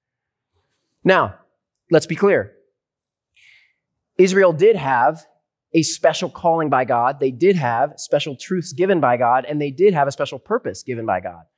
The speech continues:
Just like for us, I believe that the Seventh-day Adventist Church has a clear calling by God, special truths to share with the world by God, and a special purpose in the world by God.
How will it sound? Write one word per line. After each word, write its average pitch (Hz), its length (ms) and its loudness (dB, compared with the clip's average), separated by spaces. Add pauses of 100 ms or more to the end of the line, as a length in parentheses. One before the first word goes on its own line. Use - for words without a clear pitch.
(140)
Just 175 220 0
like 127 240 2
for 139 160 -4
us, 139 340 -4 (260)
I 165 120 2
believe 151 500 0 (280)
that 143 100 2
the 143 80 -8
Seventh-day 147 300 0
Adventist 135 300 -2
Church 139 220 -6 (160)
has 151 160 -2
a 151 60 -6
clear 202 240 2
calling 139 320 0
by 120 140 2
God, 123 360 -2
special 147 300 -4
truths 208 300 -8
to 147 100 -8
share 135 280 -2
with 190 220 -6
the 156 80 -4
world 117 260 -6
by 107 200 -2
God, 101 320 -10 (680)
and 160 200 2
a 151 40 -4
special 165 280 -2
purpose 170 320 -6
in 165 60 -6
the 165 40 -4
world 160 300 0
by 104 100 -2
God. 147 300 -4